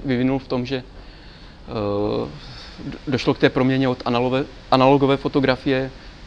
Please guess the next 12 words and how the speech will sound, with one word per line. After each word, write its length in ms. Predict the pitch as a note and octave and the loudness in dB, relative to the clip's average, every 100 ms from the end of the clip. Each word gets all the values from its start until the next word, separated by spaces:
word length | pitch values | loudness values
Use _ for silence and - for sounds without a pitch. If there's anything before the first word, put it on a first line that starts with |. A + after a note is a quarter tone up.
| - | 0
po 220 | B2+ A#2+ | 4 4
vlastně 280 | A#2+ A2+ C3+ - - - - | 4 -2 -4 -4 -16 -18 0
kompletně 440 | C3 B2 B2+ C#3 | 2 4 2 4
digitální 560 | B2+ B2 C3 B2 B2 B2+ | 2 0 0 2 2 0
s-, 120 | - - - | -2 -6 -2
proces, 500 | A#2+ - B2+ B2+ C3+ | 0 2 0 0 -2
nejenom 260 | A#2+ B2 - - - - - - - | 0 -2 -4 -8 -6 -8 -10 -14 -14
zpracování, 800 | - B2 - B2+ A#2 A#2+ A#2+ B2 | -4 -4 0 2 2 2 -2 -2
ale 160 | A#2 A#2 | -2 -4
teďka 280 | - - | -8 -2
i 80 | B2 | -2
focení 460 | B2 C3 B2+ A#2+ | -2 -6 -4 -4